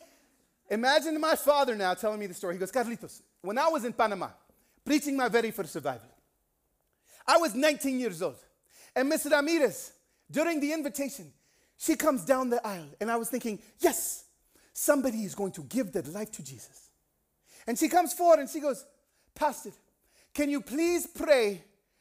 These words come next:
that the Lord would clean the cobwebs from my life?'"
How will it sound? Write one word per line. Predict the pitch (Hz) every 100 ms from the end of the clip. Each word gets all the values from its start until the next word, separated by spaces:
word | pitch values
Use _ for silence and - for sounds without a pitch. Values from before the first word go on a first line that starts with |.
| _ -
that | 247
the | 247
Lord | 233 269 285 226
would | 214 -
clean | - 208 277 302
the | 302
cobwebs | 302 254 151 131 117
from | - 160
my | 175
life?'" | 175 151